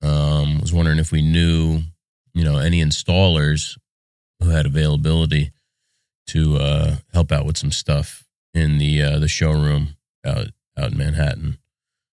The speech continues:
Um, he was looking for Wednesday, but unfortunately Wednesday we were, um, out in the Hamptons.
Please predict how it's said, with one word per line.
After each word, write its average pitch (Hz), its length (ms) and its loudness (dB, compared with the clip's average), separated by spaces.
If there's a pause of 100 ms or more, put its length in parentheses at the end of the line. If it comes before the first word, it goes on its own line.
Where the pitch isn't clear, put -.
(180)
Um, 76 580 2 (1200)
he 82 140 2
was 78 100 0
looking 90 160 2
for 80 140 -2
Wednesday, 85 580 4
but 85 140 2
unfortunately 85 500 2
Wednesday 92 320 4
we 82 220 2
were, 82 460 0 (120)
um, 73 460 -6 (120)
out 104 140 2
in 92 60 -2
the 92 80 4
Hamptons. 101 680 2